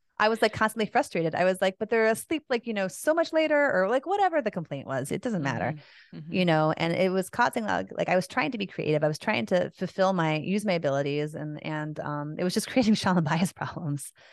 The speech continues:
Speaker 2: Right.
Speaker 1: Um, and I would look at people online, like, <laughs> let, let this be a cautionary tale. I would look at people online and I, you know, there, I would see someone who was, like, always traveling and doing these, like, very glamorous looking things. And I was so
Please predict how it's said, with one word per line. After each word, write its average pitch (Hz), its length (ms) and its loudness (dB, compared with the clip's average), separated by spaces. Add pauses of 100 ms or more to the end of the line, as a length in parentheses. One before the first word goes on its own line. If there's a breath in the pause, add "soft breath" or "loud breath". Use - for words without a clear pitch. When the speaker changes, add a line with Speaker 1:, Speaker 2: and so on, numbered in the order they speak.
(160 loud breath)
Speaker 2:
Right. 143 220 -16 (320 loud breath)
Speaker 1:
Um, 143 580 0 (580)
and 180 140 0
I 170 80 4
would 170 120 4
look 170 160 2
at - 100 2
people 147 220 -2
online, 139 680 -4 (220)
like, 156 560 -8
<laughs> 151 280 -8
let, 165 220 -2
let 165 120 4
this 175 120 0
be 151 120 0
a 143 40 0
cautionary 139 480 -2
tale. 127 340 -4
I 160 60 -2
would 160 100 2
look 165 160 -2
at 269 120 2
people - 200 -2
online 131 640 -2
and 139 120 -2
I, 147 280 0
you 170 100 -2
know, 156 200 0
there, 160 280 0
I 160 140 4
would 160 140 -4
see - 200 -8
someone 156 320 -2
who 160 120 -4
was, 156 120 -2
like, 156 160 0
always 190 300 2
traveling 151 480 -2
and 151 100 -4
doing 151 280 -2
these, 151 140 -2
like, 147 120 0
very 147 320 0
glamorous 143 580 -2
looking 135 260 -6
things. 123 440 -6
And 147 160 -4
I 139 100 -4
was 165 140 -6
so 170 540 -2